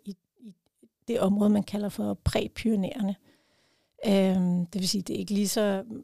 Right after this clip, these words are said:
øh, det er ikke lige så højt, som hvis man løber i Pyrenæerne. Men der, man, altså, de har, de har fundet nogle, nogle gode stigninger, og, øh, området er bare så smukt. Og, øh, og løbet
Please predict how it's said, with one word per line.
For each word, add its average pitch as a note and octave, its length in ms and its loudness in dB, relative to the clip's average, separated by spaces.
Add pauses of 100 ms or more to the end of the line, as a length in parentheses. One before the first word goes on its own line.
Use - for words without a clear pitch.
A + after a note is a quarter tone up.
(120)
øh, - 460 -6 (640)
det - 20 -2
er G#3+ 40 0
ikke G3 160 0
lige A3 120 2
så A#3 120 2
højt, F#3+ 240 -2
som G3+ 220 -2
hvis F#3 240 -8
man F3 140 -2
løber F#3 240 -6
i A3+ 160 -6
Pyrenæerne. G#3 680 -2 (320)
Men A#3+ 440 -2 (160)
der, B3 300 -2
man, A3+ 200 -8 (100)
altså, G#3 260 -8 (300)
de G#3+ 100 0
har, G#3 220 -2 (100)
de A#3 60 -4
har A#3 80 -4
fundet A3+ 340 0
nogle, G#3+ 360 0
nogle G#3+ 120 -6
gode A#3 460 -2
stigninger, A3+ 680 -2
og, F#3+ 600 -4
øh, G3+ 60 -6 (120)
området F#3+ 420 -6
er E3+ 60 -14 (220)
bare E3 140 -12 (160)
så - 420 -8
smukt. - 640 -12 (500)
Og, F#3+ 340 -8
øh, F#3 120 -6
og B3 100 -4
løbet A3+ 500 0